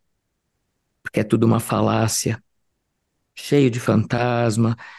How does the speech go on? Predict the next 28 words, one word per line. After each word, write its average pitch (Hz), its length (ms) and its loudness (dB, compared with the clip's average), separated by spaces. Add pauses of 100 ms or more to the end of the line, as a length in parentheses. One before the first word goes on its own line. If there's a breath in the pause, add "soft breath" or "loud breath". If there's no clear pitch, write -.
cheio 143 360 2
de 117 100 -4
pu-, - 180 -14
espuminha. 117 1080 2 (320)
A - 80 0
gente 131 220 2
quer 139 140 -2
fazer 123 400 0
negócios 123 520 0
de 107 140 0
clientes 113 440 2
florescerem, 113 840 0 (460)
ponto. 107 500 0 (460 loud breath)
Nós 110 120 -2
somos 131 220 0
uma 135 200 2
consultoria, 117 1040 0 (100)
a - 60 -8
gente 113 260 -2
é 117 40 2
sério, 107 600 0 (360 loud breath)
é 104 60 0
um 120 60 4
mercado 120 640 0 (320 soft breath)
que - 260 -2 (140)
necessita 127 800 2
dessa 113 280 0
seriedade. 107 800 0